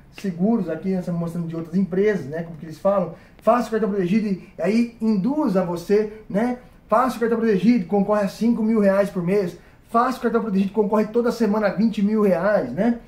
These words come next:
Então tem seguro que, que é a partir de um real e noventa, de um real, e chega até doze e noventa esse seguro protegido em determinadas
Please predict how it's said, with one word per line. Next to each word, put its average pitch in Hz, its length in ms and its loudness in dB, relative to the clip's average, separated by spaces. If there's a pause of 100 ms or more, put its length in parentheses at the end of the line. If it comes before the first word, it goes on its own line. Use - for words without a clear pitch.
(220)
Então 294 160 0
tem 330 160 -2
seguro 226 420 0
que, 202 180 -4
que 214 120 -6
é - 20 2
a 202 60 0
partir 202 300 0
de 170 120 0
um 208 120 4
real 196 180 4
e 185 40 2
noventa, 180 640 0 (220)
de 143 160 -2
um 226 140 4
real, 170 560 0 (160)
e 226 80 -2
chega 226 320 2
até 233 580 -2
doze 214 520 4
e 240 40 4
noventa 208 540 0
esse 214 160 0
seguro 190 400 -2
protegido 208 500 0 (200)
em 226 220 0
determinadas 196 760 0